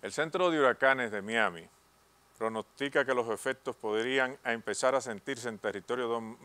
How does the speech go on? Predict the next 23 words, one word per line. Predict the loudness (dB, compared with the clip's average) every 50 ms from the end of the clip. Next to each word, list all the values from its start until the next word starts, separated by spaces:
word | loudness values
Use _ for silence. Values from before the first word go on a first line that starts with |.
| -20 _ _
dominicano | -12 -8 -8 -8 -8 -8 -10 -10 -4 2 4 4 4 2 -2 -10 _ _ _ _ _ _ _ _ _ _ _ _ _ _ -20 _ _ _ _ -20 _ _ _ _ _ -18 -12
en | -8 -4 -2
la | -2
mañana | -2 -2 -2 0 0 0 0 0 -2
del | -2 -4
jueves. | -4 -4 -2 -2 -2 -2 -4 -8 -12 -14 -14 -14 -16 _ _ _ _ _ _ _ _ _ _ _ _ _ _ _ _ _ _ _ _ _ _ -14
Mañana. | -12 -10 -8 -4 0 0 0 0 -2 -4 -14 -16 _ _ _ _ _ _ -20 _ _ _ _ _ _ _ _ _ _ _ _ _
Eh, | -16 -14 -14 -14 -12 -12
de-, | -14 -14 -14 -14 -20 -20 -20 -20 _ _ _ _ -20 _ -20 _ _ _ _ _ _ _ _ _ _ _ _ _ _ _ _ _ _ _ _ _ _ _ _ -8
y | -6 -4 -2 -2 -2 -2 -4 -6 -8 -8 _
ta-, | -2 -2 0
también | 0 -2 -2 -2 -2 -2 -2 -2 0 0
aumentaron | -2 -2 -2 -6 -4 2 4 4 4 4 2
a | -2
diecinueve | -4 -4 -6 -8 -8 -6 -4 -2 -2 -2
provincias | -2 -2 -4 -4 -4 -4 -6 -6 -4 -4 -4 -4
en | -4 -4
alerta | 0 2 0 0 0 -2 -4 -6
por | -4 -4 -8 -8
tormenta, | -8 -10 -8 -8 -8 -6 -2 -2 -2 -2 -4 -12 -10 -8
por | -8 -8
tormenta | -6 -8 -8 -6 -6 -8 -8 -4 -2 -2 -2
tropical. | 0 -2 -4 -4 -4 -6 -8 -4 -4 -4 -4 -4